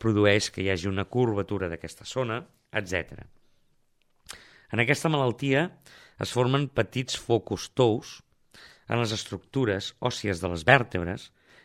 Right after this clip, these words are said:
que fa que siguin menys resistents i es deformin sota les càrregues de portar pes o aixecar-lo.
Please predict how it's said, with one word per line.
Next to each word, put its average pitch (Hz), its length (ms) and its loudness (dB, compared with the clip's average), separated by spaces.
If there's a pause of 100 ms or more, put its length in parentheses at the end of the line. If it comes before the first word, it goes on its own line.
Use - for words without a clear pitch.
(140)
que 127 100 0
fa 139 200 4 (360)
que 120 140 -2
siguin 139 300 -2 (180)
menys 147 320 0
resistents 110 840 -4 (680)
i 180 160 4 (480)
es 139 100 -2
deformin 139 540 2 (260)
sota 170 480 2
les 127 240 2
càrregues 127 580 2
de 107 280 -2
portar 107 400 -2 (100)
pes 156 360 4 (280)
o 131 160 6
aixecar-lo. 78 680 2